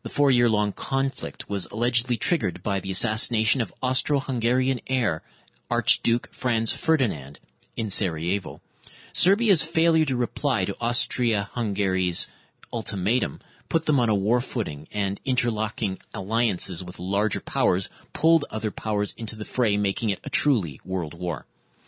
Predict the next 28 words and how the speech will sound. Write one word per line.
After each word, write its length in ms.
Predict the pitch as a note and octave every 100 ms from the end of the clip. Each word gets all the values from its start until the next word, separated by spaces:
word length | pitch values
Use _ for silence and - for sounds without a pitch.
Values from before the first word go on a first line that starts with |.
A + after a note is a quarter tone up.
| - - - -
One 140 | G3
astounding 800 | G#3+ - - - C#3 F3+ E3+ C3+
counter-narrative, 840 | - C#3+ B2+ G#2+ G2 B2 C3 D2+
however, 360 | - F2 D#2 F#2
comes 300 | - B2 C3
from 200 | - A#2
researcher 520 | C3 D3+ A2+ - A2+
Jerry 360 | A2 F2+ E2+ F#2+
Doherty. 580 | G#2+ C3 - D2+ B1+ - _ - - -
He 120 | - D3
alleges 420 | G#2+ F2+ F#2 -
that 180 | A2 F#2
World 240 | A2+ G#2
War 160 | G2+ F#2+
One 320 | F#2 G#2 C3
had 140 | C3+
been 120 | B2+
planned 420 | B2+ - C#3+ D3 C3
more 240 | C3 C#3
than 140 | C#3+
two 220 | C#3 - D3+
decades 520 | C#3 D3+ B2 A2 -
previously 640 | - G3 G3+ G2+ - F#2
by 160 | F2 F#2
a 80 |
cabal 580 | F#2+ - G2 A2 F2 D#2 -
in 180 | G2+
London, 380 | G#2 C#3 G#2 A#1+